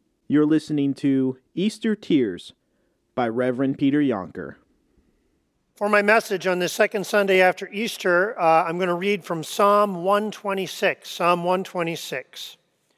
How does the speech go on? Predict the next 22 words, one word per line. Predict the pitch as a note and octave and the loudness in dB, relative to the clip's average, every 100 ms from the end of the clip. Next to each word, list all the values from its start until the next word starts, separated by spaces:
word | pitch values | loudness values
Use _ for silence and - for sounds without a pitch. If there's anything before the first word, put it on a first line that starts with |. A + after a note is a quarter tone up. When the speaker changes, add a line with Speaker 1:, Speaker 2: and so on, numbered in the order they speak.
| _ _ _ _ _ _ - | _ _ _ _ _ _ -16
Speaker 2:
a | |
song | - - F3 F3 F#3+ - | -10 -2 0 0 -2 -8
of | D3 | -10
ascents. | C#3+ - D#3 B2+ - - - - _ _ _ - | -10 -6 -6 -6 -12 -18 -18 -20 _ _ _ -4
Listen | G3 A3+ | -4 -4
to | F#3 | -4
these | F3 F3 D3+ | -4 -4 0
words. | G3+ A#3 A3 - - - | 2 2 0 -10 -20 -8
If | - | -2
you | |
have | F3+ | 0
your | E3+ | 2
Bible | F3+ G3 G#3+ G3+ | 2 4 4 2
open, | G#3 F#3+ | 0 -2
follow | - F#3 F3+ | 2 4 4
along. | F3 F3+ A3 A3 | 2 4 2 2
Otherwise, | G3 G#3 F#3 F3 | 0 2 2 2
just | F#3 - | -4 -6
listen | F3 E3 E3+ D3+ C#3 _ _ _ _ | -4 -2 -4 -10 -12 _ _ _ _
to | - C#3 | -10 -6
this | D3 | -6
poem. | - - D#3 C3+ A#2+ | -6 -2 0 -2 -8